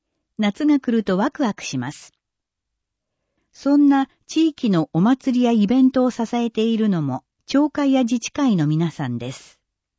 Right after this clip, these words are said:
夏祭りの運営の他にも、防犯パトロール、清掃、美化活動、子ども会の運営、地域での見守りや声かけなど、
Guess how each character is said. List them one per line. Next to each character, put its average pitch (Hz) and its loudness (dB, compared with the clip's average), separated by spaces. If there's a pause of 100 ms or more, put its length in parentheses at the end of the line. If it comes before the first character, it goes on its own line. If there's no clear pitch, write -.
(720)
夏 226 0
祭 294 0
り 190 2
の 160 2
運 247 6
営 240 2
の 233 4
他 208 -4
に 202 2
も、 139 -4 (440)
防 269 0
犯 262 0
パ 233 -4
ト 220 -2
ロ 208 -2
ー - -6
ル、 - -12 (320)
清 269 0
掃、 220 -2
美 180 -4
化 277 -4
活 247 -4
動、 131 -8 (460)
子 233 0
ど 294 4
も 311 4
会 180 0
の 143 0
運 165 2
営、 139 -4 (380)
地 320 0
域 247 -2
で 175 0
の 143 0
見 160 2
守 214 4
り 190 -2
や 170 -4
声 208 -2
か 220 -6
け 196 -4
な 170 -4
ど、 - -10